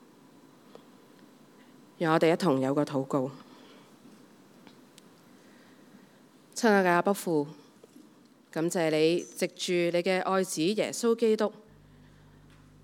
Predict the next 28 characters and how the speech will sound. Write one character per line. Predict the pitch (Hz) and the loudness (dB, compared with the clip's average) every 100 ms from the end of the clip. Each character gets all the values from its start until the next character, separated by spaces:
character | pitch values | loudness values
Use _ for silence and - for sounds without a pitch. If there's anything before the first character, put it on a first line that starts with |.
| - - | -20 0
為 | 220 | 6
我 | 226 | 8
哋 | 233 208 | 8 4
成 | 190 165 | 4 0
就 | 165 190 190 | 4 4 4
咗 | 185 180 | 4 4
如 | 240 160 | 4 2
此 | 147 - 180 | 0 0 0
奇 | 208 196 151 | 0 -2 -2
妙 | 147 156 | -2 -4
嘅 | 151 165 | -2 -2
救 | 165 160 160 185 | 0 0 2 2
恩。 | 180 - - - - - - - - - - - - - - - | 0 -4 -14 -20 -20 -20 -20 -20 -20 -20 -20 -20 -20 -20 -20 -8
感 | - 202 | 0 4
謝 | 214 | 6
你 | 180 185 | 6 6
使 | - | 4
我 | 190 226 214 | 4 6 6
哋 | 190 185 185 185 - | 6 6 4 0 -2
得 | - | -2
着 | - 208 | 0 0
自 | - 180 | -2 -4
由， | 165 151 117 127 - _ - - _ _ _ _ _ - | -2 0 -2 -6 -14 _ -20 -20 _ _ _ _ _ -8
喺 | 180 | -2
基 | 175 | 4
督 | 226 220 | 4 4
裏 | 170 | 4
邊 | 170 165 165 | 4 2 0